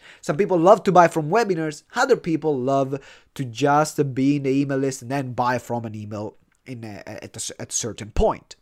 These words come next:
So now, this is an ideal world. Based on where you are at, just focus on creating one of these things. Now, there are two things that you, you cannot avoid. One is a free V giveaway,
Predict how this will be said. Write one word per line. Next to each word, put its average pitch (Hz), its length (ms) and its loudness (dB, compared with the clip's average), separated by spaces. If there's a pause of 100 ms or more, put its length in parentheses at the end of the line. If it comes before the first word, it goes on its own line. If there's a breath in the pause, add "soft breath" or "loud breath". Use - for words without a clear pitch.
(960)
So - 240 -8 (400)
now, 151 300 2 (300)
this 143 240 -4
is 175 120 -2
an 190 80 2
ideal 196 340 8
world. 202 340 8 (400 soft breath)
Based 180 240 8
on 240 120 2
where 247 120 12
you 208 220 8
are 202 160 10
at, 196 400 6 (600)
just 175 360 2
focus 165 380 2
on 165 140 -2
creating 147 720 -2
one 127 340 -2
of 123 220 -8
these 123 160 -4
things. 123 320 -2
Now, 123 100 -6
there 127 140 -2
are 190 80 2
two - 220 0
things 214 260 -4
that 170 200 0
you, 143 140 -6 (220 loud breath)
you 156 100 -2
cannot 170 340 0
avoid. 120 360 -8 (240)
One 202 320 4
is 196 80 -2
a 156 40 0
free 190 280 2
V 160 120 0
giveaway, 165 600 0